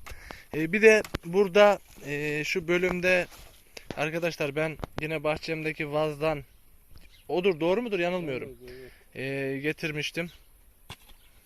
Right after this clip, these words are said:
Speaker 1: Bu vaz çok kaliteli bir vaz. İnşallah şahtı-, şansı bahtı talihi açık olur. E, olduğu zaman biz de yeriz. Herkes yer. Kurt kuş sebeplenir. Güzel
Speaker 2: Evet.
Speaker 1: günlerini bekliyoruz inşallah.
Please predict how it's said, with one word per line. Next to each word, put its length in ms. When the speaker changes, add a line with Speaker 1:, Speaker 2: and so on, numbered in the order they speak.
Speaker 1:
Bu 180
vaz 220
çok 260
kaliteli 460
bir 80
vaz. 220
İnşallah 480
şahtı-, 520
şansı 400
bahtı 280
talihi 420
açık 240
olur. 280
E, 460
olduğu 300
zaman 300
biz 160
de 60
yeriz. 300
Herkes 440
yer. 280
Kurt 180
kuş 160
sebeplenir. 720
Güzel 220
Speaker 2:
Evet. 80
Speaker 1:
günlerini 400
bekliyoruz 440
inşallah. 460